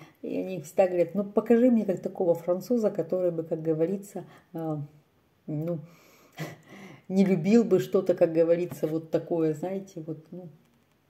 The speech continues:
Как бесплатное, что-то такое, зна-, что-то вот не использовал бы. То есть, если ему что-то предложат, так он с удовольствием и не откажется. То есть, у них нет такого. Они,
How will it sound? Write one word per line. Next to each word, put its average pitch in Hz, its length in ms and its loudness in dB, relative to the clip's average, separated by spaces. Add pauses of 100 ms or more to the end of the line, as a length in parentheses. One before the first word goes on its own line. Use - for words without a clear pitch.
(1120)
Как 143 180 -10
бесплатное, 143 800 -2
что-то 143 300 -8
такое, 139 500 -6
зна-, 151 380 -8
что-то 143 420 -10
вот 139 300 -12
не 151 260 -2
использовал 151 720 0
бы. 135 160 -6
То 139 160 -10
есть, 135 180 -8
если 147 220 -8
ему 156 140 -4
что-то 160 240 -4
предложат, 170 580 -2
так 143 140 -8
он 156 100 -2
с 147 80 -10
удовольствием 160 560 -2
и 156 60 -4
не 160 100 -2
откажется. 143 560 -6
То 143 140 -4
есть, 139 160 -2
у - 20 -8
них 147 180 -8
нет 151 180 -6
такого. 135 420 -6 (440)
Они, 185 360 -4